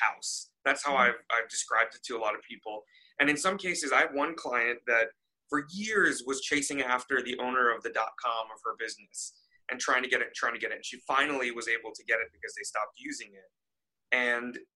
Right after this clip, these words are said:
Speaker 1: one of the first things she did after she purchased it was, is she,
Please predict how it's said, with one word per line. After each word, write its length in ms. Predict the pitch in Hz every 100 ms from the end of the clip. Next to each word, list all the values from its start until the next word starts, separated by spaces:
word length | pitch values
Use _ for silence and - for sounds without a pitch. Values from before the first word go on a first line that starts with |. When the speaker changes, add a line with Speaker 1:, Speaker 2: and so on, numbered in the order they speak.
| _ _
Speaker 1:
one 260 | 131 139
of 60 | 156
the 80 | 127
first 320 | 165 156 -
things 180 | 143 127
she 180 | - 120
did 200 | 139 123
after 240 | 113 123
she 120 | - -
purchased 380 | 135 147 - 120
it 60 | 117
was, 260 | 117 113 - - -
is 100 | -
she, 160 | -